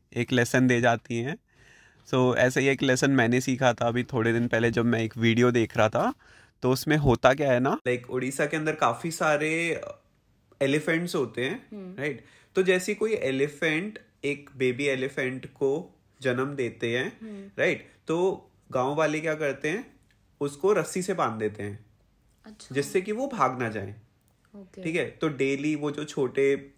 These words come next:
Speaker 1: you know, बेबी एलिफेंट होते हैं, वो ट्राई करते हैं कि वो उस रस्सी को तोड़ के भाग जाएं, but वो
Speaker 2: हम्म।
Speaker 1: नहीं जा सकते because उनके अंदर स्ट्रेंथ नहीं है अभी।
Speaker 2: हम्म।
Speaker 1: ठीक है, तो वो डेली ट्राई करते रहते हैं। Ultimately होता क्या है, एक दिन जब वो बहुत बड़े हो जाते हैं, अपनी ओरिजिनल, you know,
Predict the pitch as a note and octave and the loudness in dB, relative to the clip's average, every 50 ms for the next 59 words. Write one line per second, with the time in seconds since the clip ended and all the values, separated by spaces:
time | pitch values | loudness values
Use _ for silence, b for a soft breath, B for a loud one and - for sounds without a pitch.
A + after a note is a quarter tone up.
0 | b b b b b b b b _ - C3 D#3+ G#3+ G3+ D3+ C3 B2+ B2 C3+ C3+ | b b b b b b b b _ -6 -4 -2 -2 0 2 0 2 2 0 0
1 | B2+ B2+ B2 A#2+ D3+ C3+ C#3 C3 C3 B2+ G2+ D3 D3+ E3+ F#3+ F3+ E3+ D3 C3+ B2+ | -2 -2 -2 -4 -4 -4 -4 -4 -4 -4 -2 -2 -2 0 -2 -2 0 0 0 2
2 | C3+ D3 C#3+ C#3+ - E3 E3+ E3 - F3 F3 F3+ G3 A3+ G#3 G3+ - F3+ E3+ - | 2 0 -2 -2 -2 -4 -4 -4 -4 -4 -4 -2 -2 -2 -4 -4 -2 -4 -6 -4
3 | - G3 F#3 G#3 G#3 - F#3+ F3+ F3+ G#3+ A3 G#3 G#3 D#3 B2 A#2+ A2+ A#2 G#2+ G#2 | -6 -2 0 0 2 2 0 0 0 0 -2 -2 -2 -4 -6 -4 -4 -6 -6 -6
4 | G#2+ - - C3 D#3 A3+ A3 A#3 A3+ A3 A3 G#3 G#3+ F#3 F#3 - F#3+ F3+ - - | -8 -6 -4 -4 -4 -2 -2 -4 -4 -4 -2 0 0 0 0 -2 -4 -8 -6 -4
5 | - F#3 F#3 F#3 F3+ - B2+ B2 B2 - A#2 A#2 A#2 B2+ B2+ C3 C3 B2+ C#3+ C#3+ | -2 -2 -2 -2 -4 -6 -8 -8 -6 -4 -6 -6 -4 -6 -6 -6 -4 -2 -2 -2
6 | C#3+ - B2 - - - E3+ F3 F3+ F3 G3+ F3 E3+ D#3+ D3 C#3 B2+ A#2+ A#2 A#2+ | 0 -2 -4 -2 0 0 0 0 0 -2 -2 -2 -2 -2 0 0 0 -2 -2 -4
7 | A#2 A#2 G#3 G3+ G3 F#3+ F#3+ F#3 F#3 F3+ F3+ - - - - D3 D3 E3+ D#3 - | -4 -4 -6 -6 -10 -12 -12 -14 -14 -14 -14 -16 -18 -12 -10 -8 -4 -4 -4 -4
8 | E3 D#3+ D#3+ D#3+ D3 C#3+ D3 C#3+ D3+ D#3 D3+ D#3 C#3+ C3+ C3 C3 C#3 B2+ - C#3 | -2 -2 -2 0 0 0 0 0 0 -2 -2 0 -2 -2 -2 -2 -4 -4 -2 -2
9 | C3 C3+ B2 - C3 A#2+ - _ _ - C#3+ C#3+ D#3 G3 F#3 F#3+ F#3+ F#3 G3 G3+ | -2 -2 -2 -4 -6 -8 -10 _ _ 0 0 2 2 2 2 2 0 0 -2 -2
10 | F3+ D#3 C3+ C#3 D#3+ D#3+ D#3+ D#3 E3 D#3 F3 A3+ B3+ - - D3 D3 D3+ D3 D3+ | 0 0 0 2 2 0 2 2 0 0 0 0 -2 -4 -2 -2 -2 -2 -2 -2
11 | F#3 G3 F#3 E3+ E3 D#3+ D#3+ F#3 F#3+ F3 C#3 C3 A#2+ A#2+ D#3+ E3+ D#3+ C3+ B2+ A#2+ | -2 -2 0 0 -2 0 2 0 0 0 -2 -6 -8 -6 -8 -8 -4 -2 -2 0
12 | B2 C3 C3 B2+ B2+ A2+ A2+ A2+ - A2+ A2 G#2+ G#2+ G#2 A#2+ B2 A#2+ A#2 - - | 0 0 0 0 -2 -4 -6 -6 -6 -6 -6 -8 -8 -10 -8 -8 -8 -8 -8 -8
13 | - B2 B2 B2 A#2 B2 - A#2+ A#2+ A#2 A2+ A2+ A#2 A2+ C#3+ A3 C#4 | -6 -4 -4 -4 -6 -6 -8 -8 -6 -6 -6 -6 -6 -6 -6 -6 -6